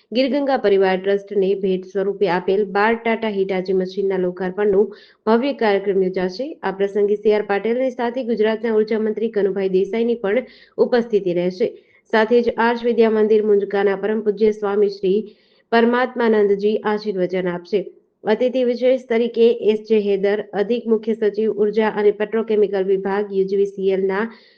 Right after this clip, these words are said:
એમ ડી એન એફ ચૌધરી, પી જી વી સી એલ ના એમ ડી કે પી જોશી અને જેટકો ના એમ ડી ઉપેન્દ્ર પાંડે પણ ઉપસ્થિત રહેશે. ગુજરાત ભાજપ ઉપાધ્યક્ષ ડોક્ટર ભરતભાઈ બોગરા, રાજકોટ શહેર ભાજપ પ્રમુખ માધવભાઈ દવે અને રાજકોટ શહેર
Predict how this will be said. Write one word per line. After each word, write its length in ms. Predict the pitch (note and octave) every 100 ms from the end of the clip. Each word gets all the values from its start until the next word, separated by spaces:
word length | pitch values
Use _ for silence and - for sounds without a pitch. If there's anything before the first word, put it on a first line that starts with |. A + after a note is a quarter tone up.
| _
એમ 220 | - B3 B3+
ડી 300 | A3 A#3 -
એન 180 | A3 A3+
એફ 180 | G#3+ A3
ચૌધરી, 400 | G#3+ G3 G3 A3
પી 180 | A3 F#3+
જી 100 | F#3
વી 120 | G3
સી 200 | G3+ G#3
એલ 160 | G#3 G#3
ના 80 | G#3 G3+
એમ 140 | G#3
ડી 120 | G#3
કે 180 | G#3 A3+
પી 140 | A3+ G3+
જોશી 420 | G#3 G#3 A3+ A3+
અને 220 | G#3+ G3+
જેટકો 400 | F#3 G#3+ G#3+ -
ના 140 | A#3 A3+
એમ 140 | G3+ G3+
ડી 180 | G3+ A3+ - -
ઉપેન્દ્ર 440 | A3+ A3+ D4 C#4+ C#4
પાંડે 320 | A#3 G#3+ G#3+
પણ 220 | G#3+ G#3
ઉપસ્થિત 460 | G3 G3 F#3+ F#3 F#3+
રહેશે. 340 | F#3 F#3 B3+ E4+ -
ગુજરાત 540 | F#3+ G#3 A3 A3+ A#3+ G#3+
ભાજપ 340 | G#3+ A3+ B3
ઉપાધ્યક્ષ 540 | B3 B3+ A#3+ B3+ C4 G3
ડોક્ટર 320 | A#3+ A#3+ A3+
ભરતભાઈ 440 | G3+ G3+ G3 G#3+ G#3
બોગરા, 500 | G3+ G3+ G#3 A#3 C#4+
રાજકોટ 440 | G3 G3+ G3+ C4+ A#3
શહેર 300 | A#3+ A#3 -
ભાજપ 400 | A3 G#3 G#3+ G3+
પ્રમુખ 400 | G3+ G#3 A3 C4 - - - G3+
માધવભાઈ 560 | G#3 G#3+ C4 A#3 A3+
દવે 320 | G3 G3+ G#3 G#3+
અને 320 | G#3+ G#3 G3 A#3 - - -
રાજકોટ 600 | A3 A3+ A#3 - B3 B3
શહેર 500 | B3 A#3+ A3 A3